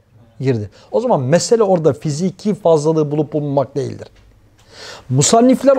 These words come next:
o dönem itibariyle bunu tespit edebilme noktasında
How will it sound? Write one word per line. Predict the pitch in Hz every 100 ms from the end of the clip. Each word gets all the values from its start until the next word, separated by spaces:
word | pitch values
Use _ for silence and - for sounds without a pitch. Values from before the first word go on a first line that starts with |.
| -
o | 226 208
dönem | 220 254
itibariyle | 247 202 - 170 165 151 135 127
bunu | 233
tespit | 196 196 185 - 277
edebilme | 247 190 165 170 170 156 147
noktasında | 226 - 170 - 160 160 269